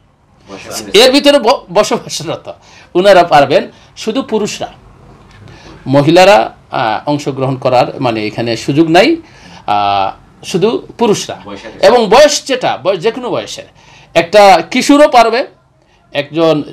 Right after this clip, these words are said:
Speaker 2: যুবক পারবেন, আবার একজন বয়স্ক লোকও পারবেন, সবাই পারবেন। আজান তো সবার জন্য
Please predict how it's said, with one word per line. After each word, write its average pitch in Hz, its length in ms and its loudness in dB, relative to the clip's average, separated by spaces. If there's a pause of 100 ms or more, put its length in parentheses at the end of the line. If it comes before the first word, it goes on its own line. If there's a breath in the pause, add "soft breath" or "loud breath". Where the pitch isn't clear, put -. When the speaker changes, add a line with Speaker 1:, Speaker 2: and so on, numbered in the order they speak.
(100)
Speaker 2:
যুবক 151 360 0
পারবেন, 233 380 2 (200)
আবার 123 220 -6
একজন 123 360 -6
বয়স্ক 220 320 0
লোকও 180 260 -2
পারবেন, - 300 -16
সবাই 214 280 0
পারবেন। - 300 -18 (440 soft breath)
আজান 220 280 4
তো 302 120 -4
সবার 247 320 -2
জন্য 98 260 -10